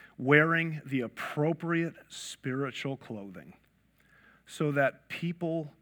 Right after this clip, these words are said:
around us see Messiah in us. Will we have forgiving hearts?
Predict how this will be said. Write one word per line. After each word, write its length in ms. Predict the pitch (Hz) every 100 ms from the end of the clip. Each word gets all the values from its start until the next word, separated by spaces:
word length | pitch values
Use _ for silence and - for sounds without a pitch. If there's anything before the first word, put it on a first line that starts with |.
| _ -
around 520 | 123 117 127 139 120
us 320 | 98 - - - _ _ _
see 720 | - - - - 165 139 101 - _ -
Messiah 600 | 113 - 123 113 101 101 _ _ _ _ _
in 200 | 123 120
us. 440 | 113 - - - - _ _ _ _ _ _ _ _ _ _ _ _ _ _ _ _ _ _ _ _ _ _ _ _ -
Will 260 | 131 156 170
we 240 | 170 170
have 440 | 135 143 147 151
forgiving 480 | 143 151 135 135 139
hearts? 520 | 120 131 139 - -